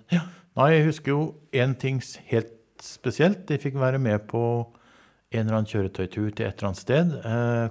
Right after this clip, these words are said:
hvor vi da kjørte forbi nede i Sultania, hvor to sånne store israelske flybomber hadde ramlet ned, eller tatt ned. Jeg tror det er blant annet det som Terje kommenterer og ser. Og det er noe av det største krateret jeg har sett.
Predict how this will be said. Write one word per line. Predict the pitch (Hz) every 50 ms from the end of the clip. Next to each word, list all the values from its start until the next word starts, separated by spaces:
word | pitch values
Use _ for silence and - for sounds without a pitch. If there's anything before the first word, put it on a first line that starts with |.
| - -
hvor | - 104 101
vi | 117
da | 107 92 90 95
kjørte | 95 - - 110 95 - - 87
forbi | - 95 95 95 90 87 90 92 98 101 101 104 - - - - - - _ _ _
nede | - 110 101 92
i | 95 92
Sultania, | - 98 92 - - 95 101 98 90 87 90
hvor | 92 101 - -
to | - - 98 101 107 -
sånne | 107 98 92 92
store | 90 - - _ 131 113 92 85 82 85 87 87
israelske | - - - - 98 95 92 87 82 - - - 95 -
flybomber | - 90 85 85 90 87 87 95 135 165 170 - - - _ _ _ _ _
hadde | - 104 90 82 80 - 90 90 90 92 92 90 92 92 92 90 90 90 92 92 95
ramlet | 98 92 87 85 85 87
ned, | 101 135 151 143 127
eller | 110 101 98 95 -
tatt | - 98 - - -
ned. | 110 120 117
Jeg | -
tror | - 85 82 85
det | 104 120 104
er | 92 98 101 101 104 104
blant | 101 98 104 98 98 - 95
annet | 92 92 -
det | 90 87 -
som | - 95
Terje | 90 104 101 85 82 82 82 80
kommenterer | - - 95 92 98 92 90 82 82 90 92
og |
ser. | - 110 123 143 - - - - - - - - - - - _ _ _ _ -
Og | - 95
det | 95 98
er | 98 107
noe | 110 90 82
av | 95
det | - -
største | - 110 - - - 87
krateret | 87 - 90 - - - - -
jeg | 107 98
har | -
sett. | 131 - _